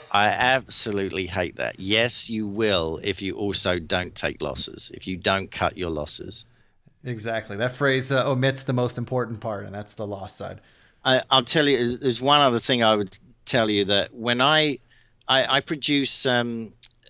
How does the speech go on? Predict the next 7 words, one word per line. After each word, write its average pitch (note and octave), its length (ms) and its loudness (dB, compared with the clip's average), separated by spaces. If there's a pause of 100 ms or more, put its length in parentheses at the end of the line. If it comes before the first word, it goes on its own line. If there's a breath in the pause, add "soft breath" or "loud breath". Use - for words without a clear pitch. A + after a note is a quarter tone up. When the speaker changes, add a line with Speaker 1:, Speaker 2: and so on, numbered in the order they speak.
Speaker 1:
the A#2+ 300 -2 (340)
part D#3+ 160 2
of D3 100 2
the, A#2+ 320 6
uh, G#2 340 6
Alpha A#2+ 320 0
Capture G2+ 600 -2